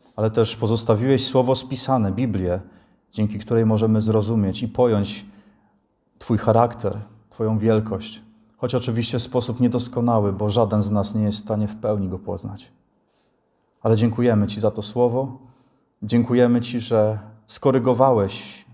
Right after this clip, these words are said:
moje i każdego z nas myślenie o Tobie.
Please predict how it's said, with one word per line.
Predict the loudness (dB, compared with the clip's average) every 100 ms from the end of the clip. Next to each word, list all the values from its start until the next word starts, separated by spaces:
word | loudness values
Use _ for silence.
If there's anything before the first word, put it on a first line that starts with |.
| -4
moje | 2 4 4 0 -2
i | -2
każdego | -2 2 2 2
z | 0
nas | 0 0
myślenie | -2 -2 0 0 0
o | -2
Tobie. | -2 -2 -2 -6